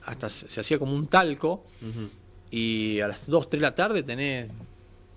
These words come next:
Speaker 1: cuarenta, cincuenta grados, entonces la moto empezaba a levantar mucha temperatura, a veces recién largábamos y veníamos con treinta litros de nafta, son treinta kilos más de peso, vos pensás que vamos con una cubierta de ciento cuarenta atrás, con mousse muy pesada,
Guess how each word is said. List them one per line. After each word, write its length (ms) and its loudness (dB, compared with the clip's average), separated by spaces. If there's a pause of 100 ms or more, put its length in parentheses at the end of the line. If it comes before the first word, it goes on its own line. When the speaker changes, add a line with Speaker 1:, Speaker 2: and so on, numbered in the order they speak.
(120)
Speaker 1:
cuarenta, 320 0
cincuenta 380 -4
grados, 580 2 (380)
entonces 260 0
la 80 4
moto 180 0
empezaba 280 2
a 40 0
levantar 260 0
mucha 220 0
temperatura, 580 2
a 20 2
veces 360 0
recién 300 0
largábamos 520 2
y 40 2
veníamos 360 0
con 160 -2
treinta 300 2
litros 240 0
de 60 2
nafta, 200 -2
son 180 -4
treinta 300 0
kilos 200 0
más 200 0
de 100 0
peso, 480 0 (640)
vos 100 -4
pensás 280 2
que 100 2
vamos 240 -2
con 120 -2
una 160 0
cubierta 580 2
de 80 -4
ciento 580 0
cuarenta 760 0
atrás, 320 0
con 200 -4
mousse 360 2
muy 120 -2
pesada, 720 0